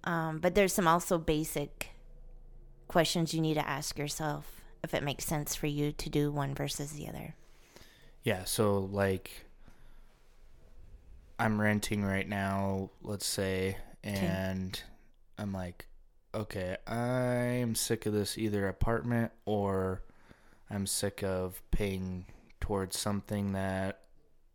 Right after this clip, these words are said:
Speaker 2: I'm not really getting anything out of."
Speaker 1: Right, you're not gonna own it.
Speaker 2: Yeah. What do I need to do to prepare myself?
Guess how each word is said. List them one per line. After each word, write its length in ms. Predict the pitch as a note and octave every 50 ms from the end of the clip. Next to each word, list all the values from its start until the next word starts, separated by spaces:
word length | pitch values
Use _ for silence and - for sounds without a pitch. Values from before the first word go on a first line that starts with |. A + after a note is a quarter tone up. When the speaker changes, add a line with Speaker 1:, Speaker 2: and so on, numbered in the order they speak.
| - - -
Speaker 2:
I'm 120 | G#2 G#2
not 180 | G#2 G2+ G2 -
really 240 | G2 G2+ G#2 G2+
getting 280 | G2 - C#3+ E3 E3 G#2+
anything 280 | G2 - G2+ F#2 F2+ F2
out 200 | F2+ F2 F2 F2+
of." 200 | F2 F#2 - -
Speaker 1:
Right, 180 | F3 D#3 C3+ - -
you're 120 | - D#3 D#3+
not 160 | D#3 D3 -
gonna 180 | - D#3 C#3+ -
own 160 | C#3 D3 C#3
it. 140 | C#3 C3+ - - - - - -
Speaker 2:
Yeah. 240 | - A2+ G2 F#2 F2 - - - _ _ _ - _ - - - - - - - - _ _ _ _ _ _ - - - - - _ _ -
What 140 | - A#2 C3
do 100 | C3+ C3
I 100 | C3 B2+
need 200 | B2 B2 A#2+ A2+
to 60 | A2 G2+
do 640 | G2+ G#2+ G#2 G#2 G#2 G2+ G2+ G2 G2 F#2+ F#2+ - - _ _ _ - _ _ _ _ _ _ _ _ _ _ _ _ - _ _ _ _ G3 - _ - _ - - - _ _ _ - -
to 100 | - -
prepare 480 | - - - G#2+ - - - G2+ G2 G2
myself? 680 | F#2+ F2+ F2+ F2+ - - - F#2 - - - - -